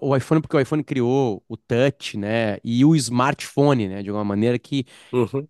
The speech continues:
Speaker 1: realmente é uma revolução na vida de todo mundo, enfim, né, todo mundo tem um smartphone hoje. Quando eu falo todo mundo, tô exagerando, mas enfim, bilhões de pessoas têm.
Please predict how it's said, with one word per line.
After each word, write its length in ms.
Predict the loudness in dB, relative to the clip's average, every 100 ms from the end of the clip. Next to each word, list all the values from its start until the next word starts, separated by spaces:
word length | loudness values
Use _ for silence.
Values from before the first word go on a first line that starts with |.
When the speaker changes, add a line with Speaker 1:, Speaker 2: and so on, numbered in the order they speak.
| -2
Speaker 1:
realmente 380 | 0 2 2 2
é 20 |
uma 100 | 0
revolução 520 | 0 0 -2 -2 0
na 140 | -2
vida 200 | -4 -4
de 80 | -6
todo 160 | -4 -2
mundo, 240 | 0 0 -2
enfim, 220 | -4 -6
né, 220 | -4 -8
todo 220 | -8 -2
mundo 140 | -2 0
tem 260 | 2 4 4
um 60 |
smartphone 520 | 2 -2 -4 -4 -4 -2
hoje. 200 | -2 -4
Quando 60 |
eu 60 | -6
falo 100 | -4
todo 140 | -2
mundo, 140 | -2 0
tô 60 |
exagerando, 380 | 0 0 0 2
mas 160 | 2 0
enfim, 240 | -2 -4
bilhões 380 | 0 4 4 2
de 60 |
pessoas 240 | -4 -10 -10
têm. 200 | -12 -14